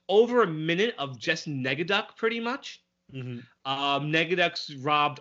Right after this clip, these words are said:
Speaker 1: all the national banks, first through tenth, and, um, they're live on the scene with him. They ask him for a statement, you know?
Speaker 2: Mm-hmm.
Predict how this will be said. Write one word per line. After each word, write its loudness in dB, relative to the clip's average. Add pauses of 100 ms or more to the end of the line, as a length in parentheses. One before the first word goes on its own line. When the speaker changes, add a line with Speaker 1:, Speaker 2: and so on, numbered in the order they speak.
Speaker 1:
all 2
the -2
national -2
banks, -2 (180)
first -6
through -6
tenth, -2 (760)
and, -2
um, -4
they're 2
live 4
on -2
the -2
scene -4
with -4
him. -4
They -4
ask -4
him -10
for -2
a -4
statement, -4 (500)
you -4
know? -2 (400)
Speaker 2:
Mm-hmm. -6